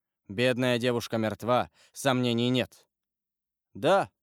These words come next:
коротко ответил доктор мертвых, снова закрывая простыней лицо Валентины.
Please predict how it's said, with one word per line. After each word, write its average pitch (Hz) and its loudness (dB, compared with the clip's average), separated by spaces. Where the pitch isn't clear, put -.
коротко 113 -2
ответил 110 -4
доктор 107 -4
мертвых, 104 -6
снова 147 -2
закрывая 120 0
простыней 110 -6
лицо 107 -6
Валентины. 110 -6